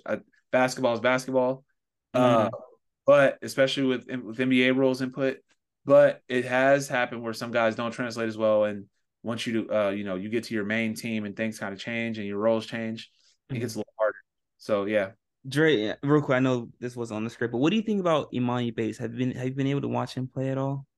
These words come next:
Speaker 1: I watched him, I watched him once. He looked good. He looked comfortable. Uh, as-, he looked really comfortable with, uh, with the Cavs. But like I said, again, one, it's different because I don't really see any of their main guys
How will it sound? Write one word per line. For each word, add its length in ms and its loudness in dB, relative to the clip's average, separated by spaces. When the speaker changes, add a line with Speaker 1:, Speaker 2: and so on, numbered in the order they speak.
Speaker 1:
I 40 4
watched 340 4
him, 340 -4
I 100 2
watched 300 2
him 160 -2
once. 480 -2
He 320 -2
looked 320 0
good. 380 4
He 100 0
looked 160 0
comfortable. 720 -4
Uh, 480 0
as-, 220 -4
he 80 -8
looked 260 0
really 200 2
comfortable 440 -6
with, 400 -4
uh, 220 2
with 120 -6
the 80 -10
Cavs. 520 -2
But 80 -2
like 140 6
I 80 0
said, 160 -2
again, 260 -6
one, 340 -4
it's 200 -8
different 340 -2
because 520 0
I 120 -6
don't 360 -4
really 220 -2
see 280 -6
any 200 -6
of 100 -4
their 160 -2
main 380 -4
guys 560 -4